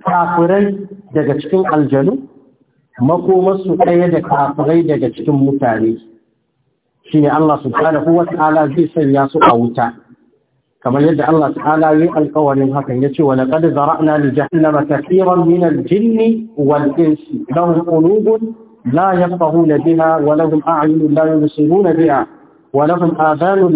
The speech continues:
لا يسمعون بها أولئك كالأنعام بل هم أضل وأولئك هم الغافلون." Allah ya ce, "Wallahi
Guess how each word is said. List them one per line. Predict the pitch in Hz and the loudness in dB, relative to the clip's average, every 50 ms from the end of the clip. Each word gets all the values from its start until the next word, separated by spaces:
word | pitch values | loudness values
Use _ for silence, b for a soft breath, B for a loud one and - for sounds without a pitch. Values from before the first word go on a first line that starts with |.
| 151 | 2
لا | 147 165 190 196 196 | 2 2 2 2 2
يسمعون | 185 185 180 - - 156 151 151 151 165 160 156 147 | 0 0 -2 -2 -2 0 0 0 0 0 2 2 0
بها | 143 147 160 160 160 156 151 - - 147 | 0 0 0 0 2 0 0 0 -2 -2
أولئك | 143 143 160 165 165 170 170 165 | 0 2 2 2 2 0 0 0
كالأنعام | 147 131 - - - 147 190 196 196 185 170 165 151 151 147 - - 175 185 196 190 | -2 -4 -4 -2 0 0 2 2 2 0 0 0 0 -2 -2 -4 -2 -2 0 2 2
بل | 175 165 160 156 160 151 | 2 2 2 2 0 0
هم | - 147 - - | -2 -2 -2 -2
أضل | - - 139 185 220 220 220 208 214 214 - _ _ - - | -2 0 0 -2 -2 -2 -6 -8 -12 -14 -16 _ _ -4 -4
وأولئك | 147 147 151 151 151 156 156 156 - | -2 0 2 2 2 2 0 0 -2
هم | 143 131 151 147 | -2 -2 0 0
الغافلون." | 135 131 123 131 139 135 131 - 120 120 120 113 - _ _ _ _ _ _ _ _ _ _ _ _ _ _ _ _ _ _ - | 2 0 0 0 -2 -2 -2 -4 -4 -2 -2 -4 -4 _ _ _ _ _ _ _ _ _ _ _ _ _ _ _ _ _ _ -2
Allah | 139 143 160 147 143 | 0 0 2 2 0
ya | 143 - | -2 0
ce, | - 151 | 0 2
"Wallahi | 139 135 143 143 135 131 131 135 147 156 156 156 151 151 151 135 | 2 2 2 2 2 2 2 2 2 2 0 0 -2 -2 -2 -4